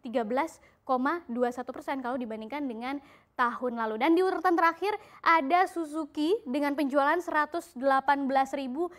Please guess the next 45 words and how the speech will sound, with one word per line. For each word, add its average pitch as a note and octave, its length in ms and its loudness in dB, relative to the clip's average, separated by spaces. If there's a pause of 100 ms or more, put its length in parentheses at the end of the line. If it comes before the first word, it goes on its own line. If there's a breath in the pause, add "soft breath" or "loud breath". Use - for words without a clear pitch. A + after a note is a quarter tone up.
(160 loud breath)
empat D4 480 2
belas C4 420 2
unit, B3+ 380 -6 (260 soft breath)
naik C#4+ 480 0
lima C#4 600 -2
koma B3+ 420 -2 (320 soft breath)
tujuh B3 640 -2
persen. A3+ 640 -4
Jadi F4 480 -2 (140)
itu F4+ 240 0
dia F#4 240 4 (240)
kira-kira F4 400 2 (160)
penjualan D4+ 560 4
sepanjang C#4+ 400 -2
dua C4+ 160 2
ribu C4 160 -4
delapan C4 640 0
belas. A#3 480 0
Lalu D4+ 320 0
bagaimana C#4 160 0
dengan D4 240 0
tahun C#4 160 -2
ini, E4+ 80 2
tahun E4 400 4
dua D#4 160 4
ribu D4+ 160 -2
sembilan D4+ 320 0
belas? E4 160 2 (320 loud breath)
Waktu D4 240 2
itu D#4+ 160 2
juga D4 240 6
saya F#4 160 2
sempat E4+ 320 2
mewawancarai D4+ 560 2
Gaikindo D4 480 0
di C#4 160 2
C C#4 160 0
N E4 80 4
B G4 80 6
C D4+ 80 -4
Indonesia C4+ 240 -4
juga B3 240 0
ya. F4 160 4
Ini E4+ 160 2
tahun G4+ 400 -2